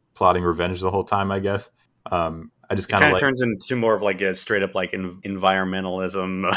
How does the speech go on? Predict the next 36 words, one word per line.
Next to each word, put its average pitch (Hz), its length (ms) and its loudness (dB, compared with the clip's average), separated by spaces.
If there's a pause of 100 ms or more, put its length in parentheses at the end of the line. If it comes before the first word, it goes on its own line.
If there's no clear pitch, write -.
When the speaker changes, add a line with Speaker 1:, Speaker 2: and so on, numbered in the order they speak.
(200)
Speaker 2:
<laughs> - 220 -14
Speaker 1:
Yeah. 110 360 2 (320)
Speaker 2:
Yeah, 107 280 2 (300)
which - 480 -8 (220)
I 98 140 -6
was 92 140 -4
vibing 87 360 0
with 82 120 -10
as 82 120 -12
well, 80 200 -4
yeah. 82 140 -10 (340)
Speaker 1:
Yeah, 101 140 4
I 98 40 6
really 95 300 4
liked 85 220 -2
that. 82 300 -4 (200)
It 113 80 4
was 104 180 2
just - 340 -2
when 95 260 0
the 85 300 -2 (280)
action 90 360 -4
sequence 87 480 -4
at 82 140 -4
the 85 140 -2
end 80 280 -6
kinda 82 200 -8
just - 220 -10
kept - 380 -14
going 85 300 -4
and 82 120 -8
going, 85 300 0
and 78 80 -8
it - 80 -16
wasn't 98 500 -2
very, 95 580 0